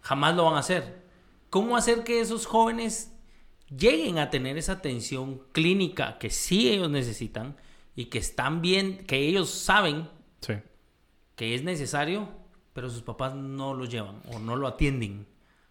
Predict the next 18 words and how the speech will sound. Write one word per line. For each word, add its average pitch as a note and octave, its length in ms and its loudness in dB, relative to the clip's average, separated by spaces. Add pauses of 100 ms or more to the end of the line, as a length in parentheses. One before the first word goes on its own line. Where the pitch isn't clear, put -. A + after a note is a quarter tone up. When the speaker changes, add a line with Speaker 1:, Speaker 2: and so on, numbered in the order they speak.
Speaker 2:
Acá E3+ 220 4
te A#3 80 6
encuentras B3+ 360 8
con D#3+ 200 8
dos F3 160 10
puntos F3+ 720 4 (240)
bien, D#3+ 920 2
eh, B2 560 -8 (380)
duros D3+ 380 8
de C3+ 60 4
manejar. A#2 580 4
Uno G#3 320 8
es A#3 180 6
que E3 100 2
un E3+ 80 4
menor F3 260 4
de E3+ 100 6
edad F#3 340 4